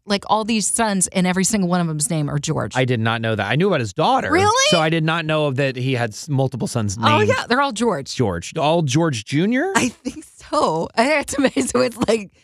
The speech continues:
Speaker 1: I doubt he got his idea from Herod, 'cause George Foreman, from what I understand, is a very good man of faith,
Speaker 2: Well,
Speaker 1: so.
Speaker 2: it, it makes sense, though. You know, you find a mess in the kitchen, and all you gotta do, "George,
Speaker 1: George!
Speaker 2: get down here!"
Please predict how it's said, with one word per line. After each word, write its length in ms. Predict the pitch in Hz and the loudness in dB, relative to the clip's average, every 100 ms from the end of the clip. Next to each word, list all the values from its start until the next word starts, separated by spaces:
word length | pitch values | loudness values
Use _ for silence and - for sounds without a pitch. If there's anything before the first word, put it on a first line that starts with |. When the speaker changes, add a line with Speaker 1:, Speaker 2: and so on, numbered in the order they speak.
| _ _ _ - | _ _ _ -4
Speaker 1:
I 400 | - 196 208 202 | 0 2 2 0
doubt 460 | 185 - 220 226 220 | 0 2 2 2 0
he 100 | 208 | 0
got 260 | 165 165 156 | 2 0 0
his 180 | 147 | 0
idea 280 | 156 151 147 | 0 0 0
from 160 | 143 151 | 2 2
Herod, 280 | 156 143 143 | 2 0 0
'cause 180 | 160 151 | 0 2
George 360 | - 208 190 | 2 0 0
Foreman, 420 | - 202 196 170 165 | -4 0 2 0 -2
from 180 | 185 | 0
what 100 | 175 | 2
I 40 | 170 | 2
understand, 380 | 165 156 170 151 | 0 0 0 0
is 100 | 160 | 2
a 40 | |
very 320 | 160 151 151 156 | 0 0 -2 -2
good 140 | 175 | 0
man 200 | 160 139 | 2 2
of 80 | 131 | -2
faith, 320 | - - 170 | -4 -2 0
Speaker 2:
Well, 200 | 131 117 | 2 2
Speaker 1:
so. 240 | 104 - - | 2 2 0
Speaker 2:
it, 60 | 131 | -2
it 60 | 123 | 0
makes 280 | 139 151 | -2 -2
sense, 300 | - 147 139 | 0 0 0
though. 220 | - - - _ | -6 -18 -20 _
You 140 | 101 | -6
know, 300 | 87 82 80 - | -6 -6 -8 -6
you 180 | 104 | -6
find 480 | 95 - 113 123 131 | -4 -2 -2 0 -2
a 140 | 113 113 | -2 -2
mess 400 | 110 113 113 123 | 0 0 0 -2
in 80 | |
the 80 | 107 | -4
kitchen, 480 | - 143 - 85 82 | -2 -4 -4 -6 -8
and 100 | 98 | -4
all 140 | 101 113 | -2 0
you 80 | |
gotta 160 | 113 104 | 0 0
do, 240 | 110 104 - _ - | 0 -2 -6 _ -4
"George, 220 | 320 392 | 2 6
Speaker 1:
George! 520 | 403 415 285 226 170 | 6 6 4 0 -2
Speaker 2:
get 200 | 359 392 | 0 2
down 320 | 359 330 311 | 4 2 2
here!" 480 | 285 294 285 285 277 | 2 2 4 2 0